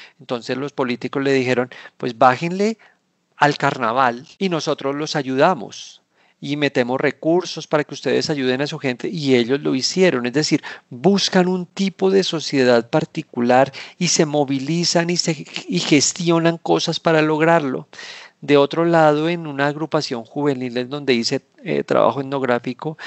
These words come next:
cuestionan profundamente prácticas y relaciones neoliberales. Todo lo que tenga que ver con tener palanca para conseguir puestos. Todo lo que tenga que ver con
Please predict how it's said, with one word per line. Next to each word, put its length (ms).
cuestionan 1080
profundamente 1300
prácticas 680
y 60
relaciones 540
neoliberales. 840
Todo 220
lo 120
que 120
tenga 300
que 160
ver 240
con 200
tener 460
palanca 680
para 220
conseguir 720
puestos. 560
Todo 240
lo 140
que 100
tenga 320
que 220
ver 260
con 240